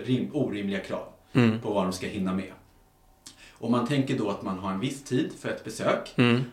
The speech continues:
Speaker 1: Och så har man, eh, en patient som kommer in som inte, eh, har någon koll alls.
Speaker 2: Mm.
Speaker 1: Man vet inte. Då ska man alltså hinna,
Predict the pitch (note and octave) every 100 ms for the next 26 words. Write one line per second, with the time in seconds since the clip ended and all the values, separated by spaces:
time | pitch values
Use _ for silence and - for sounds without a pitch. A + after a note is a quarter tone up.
0 | - A#2 C3 C3 A#2+ A#2 A2+ A2 G#2+ A2
1 | - A#2 G#2 G2+ G2 G2 G2+ - - B2+
2 | A#2+ B2+ B2+ G#2 A2 A2+ G2 G2+ G2 G#2+
3 | A#2 D#3+ C3+ F#2 - - G#2 F#2+ - -
4 | - G2+ G2 F#2+ F#2+ F2+ - - _ _
5 | _ _ - A#2+ C3+ A2+ G2 G2 F#2 F#2+
6 | F#2 - - - - C3 A2+ B2+ C3 A#2+
7 | A2 G#2 G#2 - - _ _ - C3 D3+
8 | C#3+ C3 - A#2+ A#2 - - - - -
9 | - _ - C3 A#2+ A#2 A2 A2 G#2+